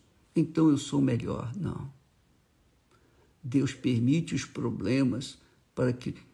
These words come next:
nós venhamos depender dele de forma humilde e então possamos ser salvos.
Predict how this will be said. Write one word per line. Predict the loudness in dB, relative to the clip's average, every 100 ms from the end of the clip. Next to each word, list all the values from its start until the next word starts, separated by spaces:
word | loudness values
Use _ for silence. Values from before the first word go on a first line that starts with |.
| _ 0
nós | 4 4 4 2 -4 -16 _ _ -10
venhamos | -4 4 6 6 6 4 2 -2 -6 -14 -20 _ _ -6
depender | -2 4 8 10 8 6 4 6 6 6 6 6 4
dele | 2 2 4
de | 2
forma | 2 2 2 2
humilde | 2 4 6 8 8 8 6 0 -6 -10 -16 -20 -20 _ _ _ _ _ _ _ _ _ _ _ _
e | 4 6
então | 4 2 2 2 2 0 -6 -20 _ _ _ _ -2
possamos | 0 0 -6 -8 0 2 0
ser | -2 -4
salvos. | -4 -6 -8 -10